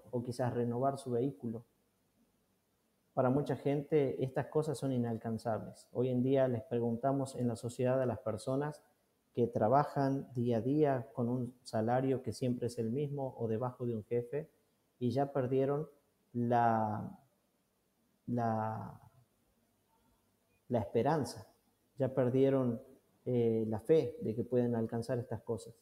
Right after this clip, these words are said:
La idea es que como estás en un sistema laboral diferente, donde no tienes techo,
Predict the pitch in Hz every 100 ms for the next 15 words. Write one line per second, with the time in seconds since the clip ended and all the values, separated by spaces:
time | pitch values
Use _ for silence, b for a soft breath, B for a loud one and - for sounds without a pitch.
0 | _ _ _ _ _ _ _ _ _ 127
1 | 120 131 139 135 - 127 120 113 110 107
2 | - - _ _ _ - 123 120 - 147
3 | 147 - 131 120 123 113 143 135 117 113
4 | 110 123 131 117 117 - 135 131 123 123
5 | 127 - _ _ - 123 120 120 143 156
6 | 156 131 - 113 - 127